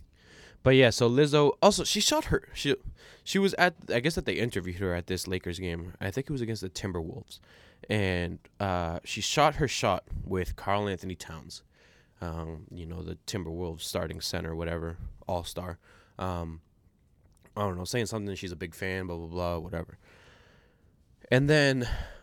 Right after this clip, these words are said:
the Rockets invited her to their arena, obviously,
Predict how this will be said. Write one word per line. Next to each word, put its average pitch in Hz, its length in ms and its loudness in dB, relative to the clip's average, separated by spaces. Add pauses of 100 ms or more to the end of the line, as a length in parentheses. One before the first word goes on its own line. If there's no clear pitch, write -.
(140)
the 110 160 0
Rockets 113 760 4 (280)
invited 120 500 4
her 98 300 0 (420)
to 123 480 2 (1300)
their 123 380 4
arena, 95 460 0
obviously, 87 640 -2